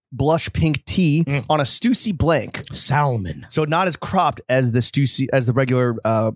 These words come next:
Speaker 1: Legace
Speaker 2: I,
Speaker 1: Workshops.
Speaker 2: I will say those regular workshop tees are, like, the best fitting tees I've ever owned. I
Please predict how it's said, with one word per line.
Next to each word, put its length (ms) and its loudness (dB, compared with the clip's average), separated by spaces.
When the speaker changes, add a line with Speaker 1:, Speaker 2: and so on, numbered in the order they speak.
Speaker 1:
Legace 360 0
Speaker 2:
I, 40 -2
Speaker 1:
Workshops. 640 0
Speaker 2:
I 60 -2
will 140 2
say 160 2
those 220 -2
regular 340 -2
workshop 400 -2
tees 220 0
are, 40 4
like, 240 0
the 140 0
best 400 -4
fitting 300 -4
tees 280 -4
I've 160 -6
ever 280 -8
owned. 200 -14
I 60 -12